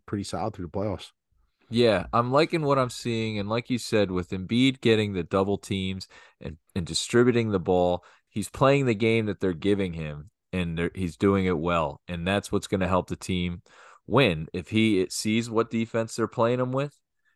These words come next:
Speaker 2: and then if they get sick of having us hit the threes outside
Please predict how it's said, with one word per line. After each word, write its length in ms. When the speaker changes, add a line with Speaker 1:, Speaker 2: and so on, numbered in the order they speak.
Speaker 2:
and 180
then 300
if 160
they 180
get 220
sick 280
of 140
having 320
us 200
hit 180
the 80
threes 480
outside 640